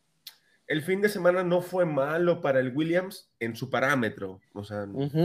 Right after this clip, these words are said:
Speaker 2: ujú,
Speaker 1: en el
Speaker 2: ujú.
Speaker 1: parámetro, en la competencia que tiene el Williams, fue un fin, un fin de semana realmente estable, pero no lo lleva a cabo en la carrera, ni con Latifi ni con Russell, güey.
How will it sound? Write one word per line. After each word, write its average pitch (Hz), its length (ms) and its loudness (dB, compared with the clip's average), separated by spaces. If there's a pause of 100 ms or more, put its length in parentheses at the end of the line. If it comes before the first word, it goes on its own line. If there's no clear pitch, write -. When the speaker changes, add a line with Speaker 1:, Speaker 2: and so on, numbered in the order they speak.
(140)
Speaker 2:
ujú, 156 260 -2
Speaker 1:
en 123 120 6
el 123 100 6
Speaker 2:
ujú. 135 80 0
Speaker 1:
parámetro, 143 680 6
en 131 60 2
la 120 100 2
competencia 147 520 0
que 151 80 -2
tiene 160 220 2
el 151 240 0
Williams, 170 500 6 (420)
fue 151 220 4
un 180 240 6
fin, 123 420 0 (100)
un 160 280 -2
fin 175 140 -2
de 180 80 2
semana 165 400 0
realmente 175 520 0
estable, 160 720 2 (580)
pero 180 240 8
no 170 160 6
lo 190 120 4
lleva 190 340 2
a 190 120 0
cabo 175 360 4
en 190 100 2
la 151 140 0
carrera, 143 460 0
ni 131 280 0
con 131 360 -2
Latifi 120 560 -4
ni 240 160 0
con 131 320 -2
Russell, 160 420 -4
güey. 123 160 -8